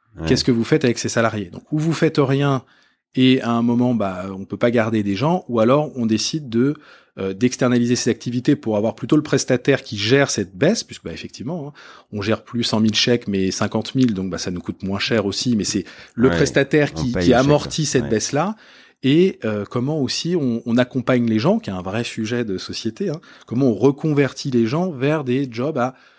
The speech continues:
Speaker 2: meilleure employabilité. Hein, parce
Speaker 1: Ouais.
Speaker 2: qu'on avait des gens, effectivement, qui saisissaient des dons, euh, mais, euh, on avait du, on allait avoir du mal à les occuper dans cinq ou six ans.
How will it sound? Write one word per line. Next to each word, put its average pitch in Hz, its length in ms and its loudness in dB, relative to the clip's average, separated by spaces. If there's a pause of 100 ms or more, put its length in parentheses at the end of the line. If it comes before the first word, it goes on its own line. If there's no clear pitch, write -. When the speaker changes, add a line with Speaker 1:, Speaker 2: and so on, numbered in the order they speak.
(240)
Speaker 2:
meilleure 127 360 4
employabilité. 120 720 -2 (360)
Hein, - 60 -6
parce 87 80 0
Speaker 1:
Ouais. 82 80 0
Speaker 2:
qu'on 98 80 0
avait 95 180 0
des 95 120 0
gens, 143 160 2
effectivement, 120 420 0
qui 131 140 -8
saisissaient 95 440 -4
des 87 140 -4
dons, 151 280 0 (360)
euh, 92 220 -6
mais, 143 440 4
euh, 107 120 -10 (300)
on 107 100 -6
avait 107 180 0
du, 107 220 -4
on 110 180 0
allait 117 220 4
avoir 113 240 2
du 110 80 0
mal 147 160 4
à 147 40 4
les 117 200 2
occuper 123 280 0
dans 139 120 -2
cinq 123 240 -4
ou 117 40 -10
six 107 220 -8
ans. 92 100 -18